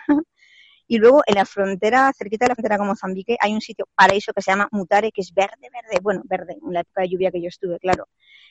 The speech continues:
Verde paraíso, verde brutal, verde maravilloso, con la gente más sonriente de la tierra. Y luego también se puede acercar uno a, a la parte de, de Cariba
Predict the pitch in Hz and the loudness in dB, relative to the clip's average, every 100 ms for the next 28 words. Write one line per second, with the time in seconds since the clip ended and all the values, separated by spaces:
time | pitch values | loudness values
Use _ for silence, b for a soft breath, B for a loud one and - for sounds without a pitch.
0 | b 175 208 208 202 190 180 190 196 196 | b 0 0 2 0 2 2 2 0 -4
1 | 185 202 190 190 180 185 190 196 214 202 | 2 2 2 0 -2 -2 0 4 4 4
2 | 190 190 185 185 190 196 175 185 202 196 | 2 4 2 2 0 0 -2 -2 -4 -2
3 | 202 - 170 170 185 202 196 196 185 156 | -4 -4 -8 -8 -6 -6 -4 0 0 2
4 | 185 175 180 b b b - 262 302 381 | 0 0 -4 b b b 4 6 6 6
5 | 254 220 202 196 196 196 196 190 190 202 | 4 2 0 2 2 2 0 -2 -2 -2
6 | 196 185 175 170 165 - 208 220 - 202 | 0 0 2 0 -2 -4 -4 -2 -2 -2
7 | 208 202 196 190 190 190 185 180 190 - | 0 0 2 2 2 0 -2 -2 -2 -2
8 | 180 175 233 | -4 -4 -8